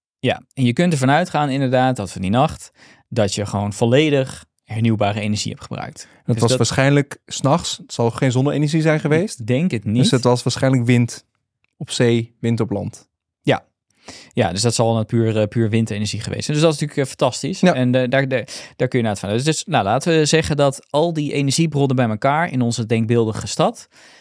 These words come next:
Speaker 1: eh, die leveren, eh, twintig, eh, of nou, laten we zeggen, die leveren dertig, eh, megawattuur.
Speaker 2: Mhm.
Speaker 1: Nou, dat is super. Maar daar hebben we nog steeds twintig over.
Speaker 2: Ja.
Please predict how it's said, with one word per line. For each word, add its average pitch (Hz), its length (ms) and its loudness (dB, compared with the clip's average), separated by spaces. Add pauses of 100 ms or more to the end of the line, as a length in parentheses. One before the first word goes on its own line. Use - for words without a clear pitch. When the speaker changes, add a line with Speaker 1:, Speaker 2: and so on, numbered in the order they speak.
(140)
Speaker 1:
eh, 120 280 2
die 135 220 2
leveren, 123 680 2
eh, 107 600 -4
twintig, 151 720 -2 (120)
eh, 117 120 -6
of 110 320 -6
nou, 120 160 -2
laten 104 100 0
we 127 60 -6
zeggen, 123 180 -6
die 127 100 -6
leveren 131 320 0
dertig, 143 500 0 (200)
eh, 110 300 -2
megawattuur. - 680 -6
Speaker 2:
Mhm. 120 260 4
Speaker 1:
Nou, - 140 2
dat 101 100 -6
is - 40 -6
super. - 320 -2
Maar - 100 -10
daar - 80 -20 (100)
hebben 147 180 2
we 165 60 0
nog 156 100 -4
steeds 175 240 -2
twintig 170 380 0
over. 98 360 -2
Speaker 2:
Ja. 156 160 0